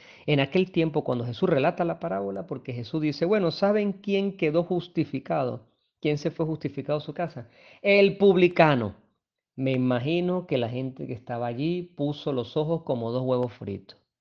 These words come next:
Y dijo, "¿Saben quién no quedó justificado? El fariseo".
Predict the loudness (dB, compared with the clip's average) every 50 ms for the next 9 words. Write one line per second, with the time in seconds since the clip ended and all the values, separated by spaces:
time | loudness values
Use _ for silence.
0 | _ _ _ _ -20 -20 -20 -14 -6 0 2 4 4 4 2 0 -2 4 6 8
1 | 8 8 6 4 2 2 2 2 2 2 0 2 2 4 4 4 4 4 2 0
2 | -2 -2 -2 0 0 4 6 6 6 6 4 4 6 6 6 6 2 0 0 2
3 | 2 2 2 0 -4